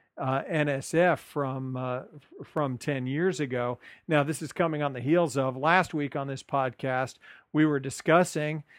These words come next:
the increase in funding and how we're gonna remake N S F into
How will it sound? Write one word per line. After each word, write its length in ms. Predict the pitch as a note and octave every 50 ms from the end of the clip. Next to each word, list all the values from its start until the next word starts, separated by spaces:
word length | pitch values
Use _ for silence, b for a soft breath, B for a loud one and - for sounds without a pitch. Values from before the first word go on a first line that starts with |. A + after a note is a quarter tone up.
| b b b
the 280 | - D#3 E3 E3+ E3 F3
increase 460 | G#3+ A#3+ - - E3+ D3+ D3 - -
in 160 | E3+ D3+ C3+
funding 360 | - D#3+ D3+ D3 D3+ D3+ C#3+
and 80 | C#3 C3+
how 100 | D3+ D#3+
we're 120 | D3+ D3+
gonna 180 | C#3 D3+ D3 C#3
remake 640 | C3 B2 C3+ D3+ E3 E3+ D#3 D#3 D#3 D#3+ E3+ D3+ -
N 160 | D3+ C#3+ D3
S 240 | D3+ D3+ C#3 - -
F 300 | D#3+ D#3 D#3+ D#3+ - -
into 580 | C#3+ C#3 C#3 C3 - - - D3+ C#3+ C#3 C#3+